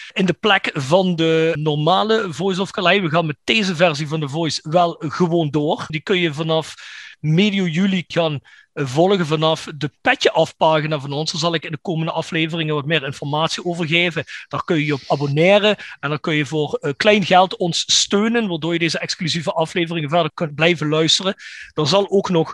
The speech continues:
meer content zitten. En je kunt ons daar trouwens ook gewoon met een, eh, kleine gift gaan steunen als je dat wil, zodat we buiten de vrienden van de podcast die we al hebben, die ons ondersteunen,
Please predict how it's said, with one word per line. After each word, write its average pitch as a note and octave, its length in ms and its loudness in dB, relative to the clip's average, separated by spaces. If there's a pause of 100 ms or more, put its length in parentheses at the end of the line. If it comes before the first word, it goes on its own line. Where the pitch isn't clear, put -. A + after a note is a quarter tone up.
(120)
meer F3+ 340 4
content F3+ 520 2
zitten. E3+ 420 -2
En F#3+ 80 -4
je A#3 80 -6
kunt D4+ 160 0
ons F#3 140 -4
daar F#3 180 2
trouwens E3+ 340 -4
ook F#3 260 -4
gewoon F#3 460 0
met E3+ 120 2
een, E3 180 0
eh, D#3 140 0
kleine E3 320 2
gift E3+ 240 -2
gaan D#3 160 -2
steunen E3+ 420 0
als D#3 120 0
je - 60 -2
dat D#3 160 -6
wil, D#3+ 280 0 (320)
zodat E3 360 2
we D#3+ 300 2 (160)
buiten G3 420 4
de E3 80 -2
vrienden E3 600 0
van F3 120 -2
de D#3 60 -2
podcast E3 720 2
die E3+ 140 2
we E3 100 4
al D3 180 2
hebben, E3+ 420 2
die F3 220 -4
ons D#3+ 340 -2
ondersteunen, F3 840 0